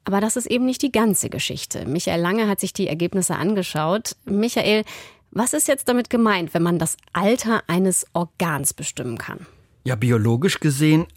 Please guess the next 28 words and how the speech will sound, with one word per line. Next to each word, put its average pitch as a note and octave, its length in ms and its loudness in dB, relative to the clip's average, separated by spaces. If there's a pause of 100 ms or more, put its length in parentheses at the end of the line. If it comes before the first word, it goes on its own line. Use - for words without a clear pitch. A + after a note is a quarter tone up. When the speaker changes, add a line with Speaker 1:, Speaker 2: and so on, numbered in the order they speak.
(120)
Speaker 2:
altern D3 360 4
die C#3+ 100 2
Organe B2+ 480 2
nicht F#3+ 340 2
gleich A2 360 0
schnell. G2+ 280 -4
Es - 120 -12
gibt - 160 -6
einige, A#2+ 320 -2
die G#2+ 100 -4
schneller A#2 400 -2
altern, E3 340 -2
allein B2+ 460 -2
aus - 300 -12
genetischen B2+ 520 -2
Gründen F3 200 0
oder G#2+ 180 0
epigenetischen, D#3+ 840 -2
andere C#3 320 2
auch B2+ 140 -2
einfach, C#3 320 -2
weil C3 160 0
sie B2+ 100 -8
zu - 120 -10
stark A2+ 280 -4
belastet G2 520 -2
sind. F#3 160 2
Also D3 180 4